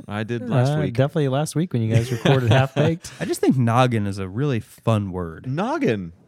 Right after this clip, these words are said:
Speaker 3: Mm-hmm.
Speaker 1: It is a fu-, it's a fun, funny word. I approve of
Speaker 3: It's
Speaker 1: noggin.
Speaker 3: fun, and I don't like that, like, Nickelodeon has, like, appropriated it as their little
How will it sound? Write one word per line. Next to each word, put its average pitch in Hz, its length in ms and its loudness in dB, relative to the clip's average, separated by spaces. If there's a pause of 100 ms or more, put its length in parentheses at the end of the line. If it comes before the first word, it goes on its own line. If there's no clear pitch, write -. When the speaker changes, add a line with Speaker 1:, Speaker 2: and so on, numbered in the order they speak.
Speaker 3:
Mm-hmm. 123 120 -8
Speaker 1:
It 139 120 -2
is 330 140 0
a 302 80 -4
fu-, - 160 -8
it's 170 180 -2
a 175 80 0
fun, 202 440 -4
funny 170 420 -4
word. 127 260 -2
I 110 100 0
approve 123 340 -6
of 147 60 0
Speaker 3:
It's 101 180 -2
Speaker 1:
noggin. 104 280 0
Speaker 3:
fun, 175 260 2
and 165 160 0
I 165 80 2
don't 185 240 -2
like 170 220 0
that, 123 160 0
like, 113 140 0
Nickelodeon 127 760 2
has, 117 200 -2
like, 107 240 -4
appropriated 117 720 -2
it 113 140 0
as 104 120 -6
their 101 160 -4
little 101 320 -6